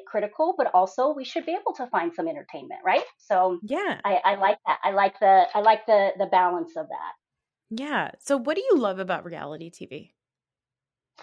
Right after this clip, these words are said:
Speaker 1: You know, I have a background, well, I teach communication studies, and so I am fascinated with the way that people communicate.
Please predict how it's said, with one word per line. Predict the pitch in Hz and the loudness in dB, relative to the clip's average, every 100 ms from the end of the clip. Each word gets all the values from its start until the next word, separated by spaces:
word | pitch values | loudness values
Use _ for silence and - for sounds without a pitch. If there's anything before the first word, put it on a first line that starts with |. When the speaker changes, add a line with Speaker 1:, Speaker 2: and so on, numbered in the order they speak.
| - - - 262 | -20 -20 -4 4
Speaker 1:
You | |
know, | 311 330 359 415 359 - | 6 6 8 8 6 2
I | 277 294 339 392 403 - | 0 0 0 0 -2 -4
have | - 262 | -2 0
a | 240 | 4
background, | 208 208 208 214 214 | 4 4 2 0 2
well, | 208 - | 2 2
I | 196 196 | -4 -8
teach | 269 - - - _ - | -12 -12 -18 -20 _ -14
communication | 233 254 233 226 202 208 | -8 -6 -6 -8 -10 -12
studies, | 202 165 190 254 - - | -8 -6 -6 -12 -12 -6
and | 214 | -6
so | - 220 208 208 - | 4 6 8 6 6
I | 214 339 | 6 6
am | 208 - _ | 4 -8 _
fascinated | 208 214 - 202 190 170 175 180 - - | -12 -12 -10 -6 -4 -2 -2 -4 -8 -4
with | 190 180 170 - 190 | 2 2 0 -6 -8
the | 196 | -4
way | 180 180 | -2 0
that | 180 - | -2 -4
people | 180 180 - | -8 -8 -8
communicate. | - 349 175 349 175 - | -8 -6 -6 -6 -10 -10